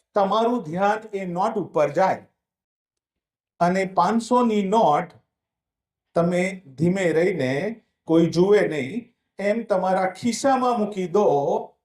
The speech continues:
તો તમારું મૂલ્ય ઝીરો છે એવું કહેવાય.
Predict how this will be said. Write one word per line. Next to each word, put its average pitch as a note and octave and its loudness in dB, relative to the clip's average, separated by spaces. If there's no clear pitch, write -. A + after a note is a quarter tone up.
તો F3 0
તમારું F#3+ -2
મૂલ્ય E3 -2
ઝીરો A3 4
છે G#3 -4
એવું E3+ 0
કહેવાય. F#3 0